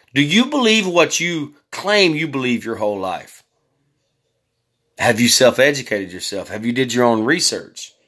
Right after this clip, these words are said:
Because in most cases of the people I've interacted with throughout my life, they haven't. They're waiting for somebody in position of authority,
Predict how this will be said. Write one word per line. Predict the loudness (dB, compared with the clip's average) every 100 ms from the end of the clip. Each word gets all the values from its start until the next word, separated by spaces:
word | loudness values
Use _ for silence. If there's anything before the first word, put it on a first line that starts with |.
| _ _ _ _ _ _ _ _
Because | -6 2 2
in | 4
most | 4 4 4 2
cases | 2 2 -2 -6
of | -8
the | -8
people | -8 -8 -2
I've | 0 0
interacted | 0 0 2 0 0 -8
with | -10 -6
throughout | -2 0 0
my | -2
life, | -2 -2 -4
they | -8
haven't. | -2 -2 -2 -10 _ _ _ _ _ _ _ _ _ _ _ _ _ _ 0
They're | 4
waiting | 6 6 4 0
for | -4
somebody | -4 0 0 0
in | -8
position | -12 -8 -6 -6 -8
of | -10
authority, | -8 -4 -2 -2 -4